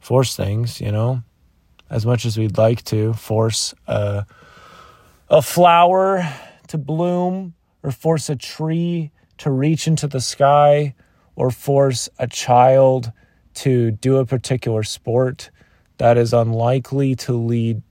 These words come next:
to, you know, the, the joy you're, you're seeking from seeing that growth. It's cool when they can choose it for themselves. And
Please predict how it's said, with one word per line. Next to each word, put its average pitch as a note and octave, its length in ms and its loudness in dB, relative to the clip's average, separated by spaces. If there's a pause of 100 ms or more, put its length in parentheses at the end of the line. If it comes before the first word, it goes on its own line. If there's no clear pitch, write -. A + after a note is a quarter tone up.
(120)
to, G#2+ 520 -4 (1600)
you A#2+ 160 -6
know, G#2 200 -2
the, G#2 260 -2
the G#2+ 100 -4
joy G#2+ 280 -2
you're, G2+ 420 -4
you're A#2 120 -8
seeking A2+ 500 -4
from G#2 340 -6
seeing G#2 280 -4
that G2+ 180 -4
growth. - 420 0 (400)
It's B2 160 -2
cool C3 200 2
when A#2 120 2
they A2 120 2
can G#2+ 160 -2
choose A2 220 0
it A2 100 -4
for A2+ 120 -6
themselves. A2 720 2 (720)
And G#2+ 600 0